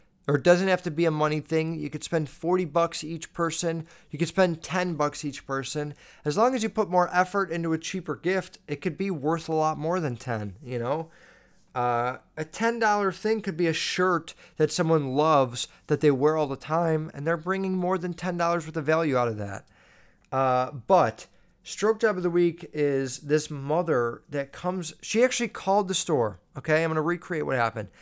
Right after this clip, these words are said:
She calls the store and she goes, Hi, so there's a woman that did a twenty-five percent off next to me the other day,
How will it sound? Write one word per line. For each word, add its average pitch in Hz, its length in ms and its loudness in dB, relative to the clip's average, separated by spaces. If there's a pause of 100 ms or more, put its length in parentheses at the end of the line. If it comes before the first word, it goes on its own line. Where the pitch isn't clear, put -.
(220)
She - 140 -20
calls 214 260 2
the 208 60 -6
store 190 240 0
and 175 60 -2
she - 120 -10
goes, 143 460 0 (440)
Hi, 135 440 8
so 165 580 4
there's 220 600 2
a 185 100 2
woman 170 720 2
that 139 420 2
did 156 340 4
a 135 260 0
twenty-five 190 720 0
percent 170 380 0
off 147 360 2
next 147 340 -4
to 151 100 -4
me 139 180 -2
the 131 140 0
other 127 160 2
day, 120 480 0